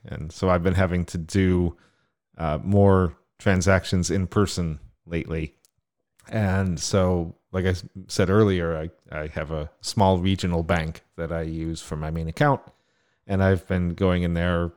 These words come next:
you know, once a week, or sometimes it was, like, twice in the same week, uh, for this. And it got to the point where I walked in and they said, "Hi, Chris."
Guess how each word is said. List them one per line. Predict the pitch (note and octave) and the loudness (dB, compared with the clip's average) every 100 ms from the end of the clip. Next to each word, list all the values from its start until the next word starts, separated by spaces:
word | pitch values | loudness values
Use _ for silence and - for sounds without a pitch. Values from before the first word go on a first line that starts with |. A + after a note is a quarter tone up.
| _ _ _ _ _ _ _ _ - | _ _ _ _ _ _ _ _ -10
you | F#3 | -2
know, | A2 | 2
once | G2 G#2 G#2 A2 | 4 4 4 2
a | |
week, | F#2 F#2 G2 F#2 | 2 4 2 0
or | F2 E2+ | 0 -2
sometimes | - F#2 F#2 F2+ E2+ | 0 0 0 -2 -4
it | |
was, | F2+ | -6
like, | F2+ E2+ D#2+ | -4 -4 -4
twice | F2 E2 E2+ E2 | -4 -4 -4 -6
in | E2 | -6
the | D#2+ | -4
same | F2+ E2+ | -4 -4
week, | E2+ E2+ E2 - _ _ _ _ _ _ _ _ - | -4 -4 -6 -14 _ _ _ _ _ _ _ _ -8
uh, | E2+ E2 C#2+ | -2 -2 -2
for | - - G2+ F#2 | -8 0 2 2
this. | F2 E2+ - | 0 -2 -4
And | F2+ E2+ - | -4 -6 -6
it | G2 F#2 | -4 0
got | G2+ F#2+ | 0 0
to | F#2 | -2
the | F2+ | -2
point | A2 G#2 F#2+ | 0 0 0
where | F#2 | 2
I | F2 | 2
walked | F2 F#2 F2+ - | 2 0 0 -2
in | F2+ | -2
and | F2 | 0
they | F2 | -2
said, | - F2 | -2 -4
"Hi, | - A2+ | 0 0
Chris." | - D2 D2+ - | 0 -6 -6 -12